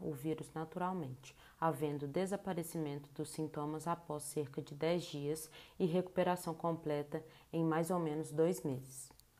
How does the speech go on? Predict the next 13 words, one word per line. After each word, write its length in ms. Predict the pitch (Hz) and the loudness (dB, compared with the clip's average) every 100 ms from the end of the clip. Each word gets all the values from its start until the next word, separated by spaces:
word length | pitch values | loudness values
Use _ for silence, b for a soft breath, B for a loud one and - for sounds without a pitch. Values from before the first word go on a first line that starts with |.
| _ _ _ _ _ - - - | _ _ _ _ _ -20 -16 -8
Apesar 580 | 170 185 175 202 196 | -4 0 2 4 2
disso, 440 | 165 185 170 - - | 2 2 2 0 -4
é 60 | 160 | 0
importante 720 | 170 165 160 160 170 160 160 | 0 2 0 2 2 2 0
que 60 | 160 | -2
a 60 | |
pessoa 360 | 160 160 160 160 | 2 0 2 0
consulte 680 | 160 160 156 - 160 156 165 | 2 0 -2 -2 -4 -2 -6
o 40 | |
clínico 400 | 160 175 196 196 | -2 0 0 0
geral 500 | 165 165 147 147 160 | 2 4 4 2 2
ou 160 | 175 170 | 2 2
infectologista 1040 | 170 - 175 - 180 180 175 160 156 - | 0 -2 -2 2 2 2 0 -2 -2 -4